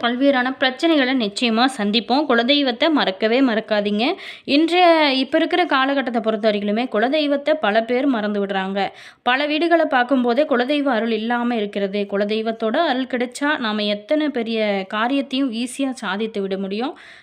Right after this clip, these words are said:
குலதெய்வத்தோட அருள் கிடைக்கவில்லை அப்படின்னா, நம்மளால முன்னேற்றம் அடையிறது ரொம்ப கஷ்டம். ஒருவரோட குடும்பம், பார்த்தீங்களா, ஆள் போல தலைக்க குலதெய்வ வழிபாடானது அவசியமா இருக்கு. ஆன்மீக பயணம் செஞ்சு, நீங்க எவ்வளவு பெரிய கடவுளை வழிபட்டா கூட,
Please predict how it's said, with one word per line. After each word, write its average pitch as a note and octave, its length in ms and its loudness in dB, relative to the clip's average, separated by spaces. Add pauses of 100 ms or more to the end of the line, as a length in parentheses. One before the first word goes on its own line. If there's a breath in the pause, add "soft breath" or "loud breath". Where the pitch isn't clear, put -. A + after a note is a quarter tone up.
(140)
குலதெய்வத்தோட A#3+ 580 2
அருள் A#3+ 300 2
கிடைக்கவில்லை B3 560 -2
அப்படின்னா, A#3+ 360 0 (140)
நம்மளால A#3+ 600 2
முன்னேற்றம் C#4 640 2
அடையிறது A3 320 0
ரொம்ப G#3+ 300 0
கஷ்டம். G3 520 -6 (440 loud breath)
ஒருவரோட A3 580 2
குடும்பம், C#4+ 560 2
பார்த்தீங்களா, A#3+ 300 0
ஆள் C#4 380 0
போல D4 340 2
தலைக்க A3+ 440 0
குலதெய்வ C#4 440 0
வழிபாடானது A3 680 -2
அவசியமா G#3 560 -4
இருக்கு. G#3+ 460 -6 (300 loud breath)
ஆன்மீக D4+ 460 2
பயணம் A#3+ 440 -2
செஞ்சு, A3+ 320 -2
நீங்க A3 240 -2
எவ்வளவு C4 440 -2
பெரிய A3 640 -4
கடவுளை C4+ 420 0
வழிபட்டா G#3+ 520 -2
கூட, A#3+ 320 -6